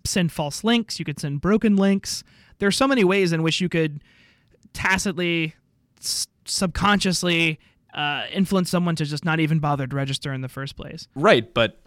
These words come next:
Speaker 2: the, the end goal is you still want all these people to have access, you know, and you want to get out as many people to vote as possible. So, you know, you, it's, again, it's always a balancing act that you have to put on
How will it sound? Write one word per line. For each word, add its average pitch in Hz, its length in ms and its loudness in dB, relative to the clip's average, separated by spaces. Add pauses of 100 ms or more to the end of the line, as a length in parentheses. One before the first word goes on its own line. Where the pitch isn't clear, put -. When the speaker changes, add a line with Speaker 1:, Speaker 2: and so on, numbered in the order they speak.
Speaker 2:
the, 127 400 0
the 131 220 2
end 170 460 -2
goal 147 220 2
is 147 160 2
you 135 60 -2
still 175 220 0
want 175 140 2
all 143 100 4
these 131 140 2
people 135 240 -4
to 120 60 0
have 104 180 0
access, - 680 -2 (160)
you 120 80 -4
know, 117 100 0
and 120 100 -2
you 120 60 0
want 143 160 2
to 135 40 -2
get 131 140 2
out 127 240 2
as 113 140 -6
many 117 180 -4
people 110 360 -4
to 107 80 -8
vote 101 200 -4
as - 80 -12
possible. - 480 -2
So, 104 340 -6 (300)
you 127 120 -4
know, 117 80 0
you, 117 260 0
it's, 117 220 -4
again, 123 300 0
it's 110 120 -6
always 139 240 0
a 127 40 -2
balancing 131 540 0
act 101 200 -8
that 110 60 -6
you 104 100 -4
have 107 120 -4
to 104 80 -6
put 120 160 -4
on 104 240 -4